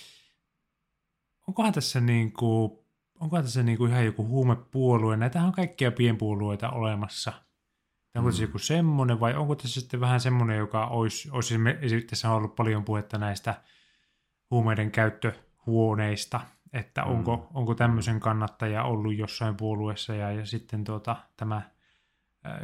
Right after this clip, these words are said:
Speaker 1: kirjoittaja ei ole sitten tähän, tähän ajatukseen tykästynyt, vai mitä luulette, mikä tässä on ollut tilanne?
Speaker 2: Niin, kyllähän tuota,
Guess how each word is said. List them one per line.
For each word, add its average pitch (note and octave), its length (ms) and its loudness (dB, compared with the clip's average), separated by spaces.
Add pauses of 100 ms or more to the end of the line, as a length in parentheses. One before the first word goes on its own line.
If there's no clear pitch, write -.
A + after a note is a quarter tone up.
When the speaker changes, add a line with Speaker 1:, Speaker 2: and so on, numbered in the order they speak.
Speaker 1:
kirjoittaja G#2+ 680 0
ei G#2 100 0
ole G2+ 60 -4
sitten - 280 -10
tähän, A2 320 -2
tähän A2+ 420 0
ajatukseen G#2+ 540 -4
tykästynyt, G#2+ 520 -4
vai A2 100 -2
mitä A#2+ 240 2
luulette, G#2 400 -4
mikä A2+ 180 -2
tässä A2 260 -6
on A#2 60 -4
ollut G#2+ 180 -10
tilanne? A2+ 480 -4 (1040)
Speaker 2:
Niin, A#2+ 520 0
kyllähän D3+ 340 -4
tuota, C#3+ 500 -2